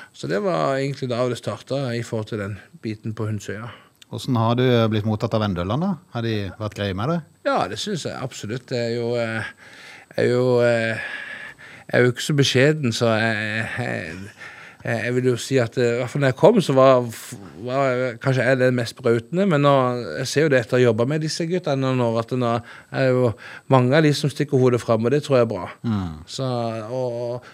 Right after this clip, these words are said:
Speaker 1: det er en gjeng med gode mennesker som virkelig vil at denne bygda skal utvikle seg, og det ser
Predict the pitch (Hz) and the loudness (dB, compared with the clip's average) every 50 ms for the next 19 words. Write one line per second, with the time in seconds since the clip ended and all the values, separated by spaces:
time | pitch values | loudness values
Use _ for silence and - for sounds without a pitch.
0 | - - _ _ - 135 135 143 139 123 120 135 143 147 139 127 120 117 117 117 | -20 -20 _ _ 0 2 2 4 4 4 4 4 4 4 4 4 4 4 2 2
1 | 113 113 110 90 - - - - 139 139 131 131 127 131 123 113 120 123 - - | 0 -2 -2 -4 -8 -10 -12 -10 -4 0 2 4 4 4 2 2 0 -2 -2 -4
2 | 170 156 - 131 120 123 117 - - - - 139 127 107 110 120 135 135 110 - | -4 -2 -2 -2 -2 -2 -4 -6 -8 -4 0 0 0 2 2 2 2 0 0 -2
3 | - - - - - - - 127 113 123 117 117 113 107 110 113 117 127 123 113 | -8 -18 -20 -20 -20 -12 -10 -4 -2 0 0 0 0 0 -2 -2 -2 -2 -2 -2
4 | 104 - - 117 107 117 117 - - - 117 113 110 - - 123 - 135 123 - | -4 -4 -6 -6 -4 -4 -6 -6 -8 -8 -8 -10 -8 -8 -10 -6 -4 -4 -4 -4
5 | - 104 90 90 101 117 113 117 127 - - - 107 110 | -4 -6 -6 -8 -10 -10 -10 -8 -8 -8 -6 -6 -6 -2